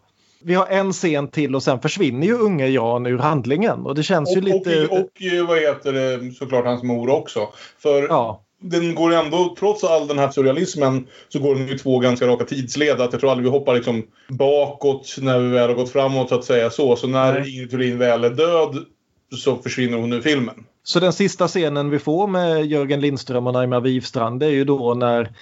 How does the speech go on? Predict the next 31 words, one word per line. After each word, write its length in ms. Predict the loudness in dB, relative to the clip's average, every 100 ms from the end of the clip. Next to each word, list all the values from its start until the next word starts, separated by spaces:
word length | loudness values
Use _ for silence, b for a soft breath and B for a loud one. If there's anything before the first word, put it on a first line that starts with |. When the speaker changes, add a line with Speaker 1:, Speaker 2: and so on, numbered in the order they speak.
| B B B
Speaker 1:
efter 380 | -4 -2 -2 -2
att 100 | 0
mamma 280 | 0 2 2
har 120 | 2
dött 500 | 2 0 -4 _ -2
och 180 | -2 0
han 120 | -2
har 80 | 0
fått 180 | -2 -2
veta 220 | -2 0
att 60 |
nu 160 | 0 0
äger 220 | 0 0
du 260 | 0 2 2
huset. 480 | 2 0 -4 -8 -4
Ja, 80 | -2
men 120 | 0
jag 100 | 0
är 40 |
tolv 380 | 0 0 0 0
år, 240 | 2 2 0
jag 80 | 0
vill 80 |
inte 200 | 0 0
äga 160 | 0 0
ett 100 | -4
slott. 300 | -2 -4 -2
Skitsamma, 600 | -2 0 0 -2 2 0
du 220 | 2 2
äger 280 | 0 0 0
huset. 480 | 0 0 -4 -10